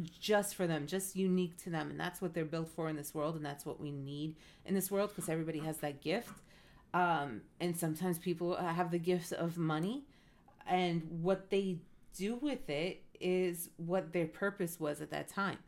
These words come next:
And, you know, it used to be, "Don't give money to homeless people because you don't know if they're gonna spend it on liquor," right? And, you know, so then it was like, "Well, do we give it out to anybody at all then? Or, like, why would we pay the world if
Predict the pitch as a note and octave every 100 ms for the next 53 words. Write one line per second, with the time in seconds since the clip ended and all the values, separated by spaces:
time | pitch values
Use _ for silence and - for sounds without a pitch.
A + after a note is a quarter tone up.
0 | - - - - F3+ F3 E3+ E3+ E3+ F3+
1 | F#3 E3+ - F#3 G#3+ - E3+ F3+ F3 E3
2 | F3 F#3 G3 F3 E3+ E3+ F3+ F3 E3 F#3+
3 | D#3+ G3 A3+ G3 - E3 E3 F3+ F3 F3+
4 | E3 E3+ E3+ E3 E3+ E3 F3+ F3 E3 -
5 | F3+ E3+ F3 F3+ G3+ B3 C#3 C3 _ _
6 | - _ - E3 A3+ - E3+ F3 E3+ F3
7 | F3 D#3+ E3+ F3+ E3 D3+ D#3+ - F#3 E3+
8 | F3 D#3+ E3+ E3+ D#3+ D#3 D#3+ D#3 D#3 D#3+
9 | D3+ D#3 D#3 - D3+ D#3 D#3 D3+ D#3 D3
10 | D3 F#3 A#3 C4 A3 D#3 D3+ D#3 D3 C#3
11 | C#3+ D#3 D#3+ E3 F3 F3+ E3+ E3 F#3 F#3+
12 | F#3+ G3 A#3 A#3 E3 D#3+ E3 -